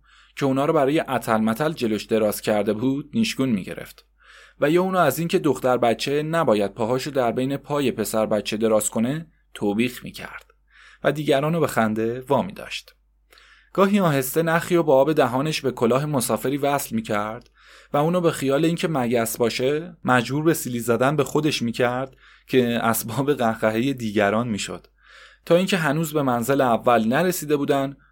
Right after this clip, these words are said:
نام و شهرت شیرین کاریاش تمام هشتاگاری و فرا گرفت و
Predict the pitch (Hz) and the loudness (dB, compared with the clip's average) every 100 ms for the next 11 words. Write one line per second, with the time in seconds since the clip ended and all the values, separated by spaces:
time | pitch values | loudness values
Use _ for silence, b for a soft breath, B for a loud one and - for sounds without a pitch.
0 | - 131 165 165 - 127 139 143 151 - | -2 0 2 2 2 2 2 0 0 -2
1 | 127 123 120 123 117 123 151 170 - 135 | -2 -2 2 2 4 4 4 0 -2 -2
2 | 131 151 123 117 - 123 117 120 120 139 | 0 -2 -2 -2 -2 -2 2 2 2 0
3 | 117 - 117 147 180 170 160 147 151 | -2 0 2 2 2 0 0 -2 -2